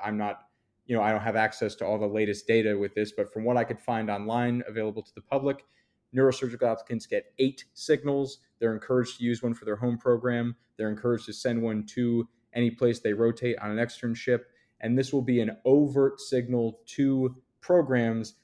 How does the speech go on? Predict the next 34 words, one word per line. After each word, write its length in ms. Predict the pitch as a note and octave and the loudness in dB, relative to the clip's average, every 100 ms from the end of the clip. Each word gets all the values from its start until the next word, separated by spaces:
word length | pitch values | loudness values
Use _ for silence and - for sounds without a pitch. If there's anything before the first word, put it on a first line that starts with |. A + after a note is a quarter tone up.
| _ | _
"This 260 | A2+ C3 B2+ | 2 2 2
applicant 540 | A#2+ B2+ - - B2+ A#2+ | -2 -2 -4 -6 -6 -6
is 140 | A2 | -4
interested 500 | B2 B2 A#2 - G#2 | -2 -2 -6 -8 -6
in 120 | G2+ G2 | -6 -10
you." 200 | G#2 - _ _ | -12 -14 _ _
And 120 | A#2+ | 0
that 120 | B2+ | 4
is 100 | B2+ | 2
supposed 440 | B2+ - F3+ F#3 F3+ | 0 -4 0 0 -2
to 60 | B2+ | -10
serve 360 | - C#3+ C3+ | 0 2 4
as 120 | B2+ | 2
a 40 | B2 | 0
way 220 | A#2+ A#2+ | 0 0
for 220 | A2+ A2+ | -2 -4
a 60 | A2 | -4
program 520 | - B2 A#2 A#2 A2 | -2 -2 -2 -4 -6
to 220 | - G2+ - | -8 -10 -2
earmark 420 | D3 C#3+ C#3 B2 | 0 2 0 -2
those 200 | A#2 A2+ | -6 -6
people 560 | - A2+ A2 A2+ G#2+ - _ _ _ A#2+ | -8 -8 -4 -4 -4 -8 _ _ _ -6
and 460 | A#2 A2 G#2+ G#2 - _ _ _ | -2 -2 -2 -6 -10 _ _ _
kind 280 | - C3 C3 | -6 -2 2
of, 260 | B2+ A2 - | 0 -2 -8
you 140 | D3 B2+ | -2 0
know, 120 | A#2 | 0
say 300 | - C3+ A#2+ | 0 2 2
if, 120 | A#2 - | 2 -4
if 100 | A#2 | -4
we 160 | C3+ | -2
have 280 | C3+ A#2+ - | 0 0 -4
forty 680 | - D3 D3 C3+ B2+ B2+ - _ _ _ | -2 2 2 2 -2 -4 -8 _ _ _
spots 640 | - - C3+ A#2 A#2+ - | -18 0 4 4 0 -8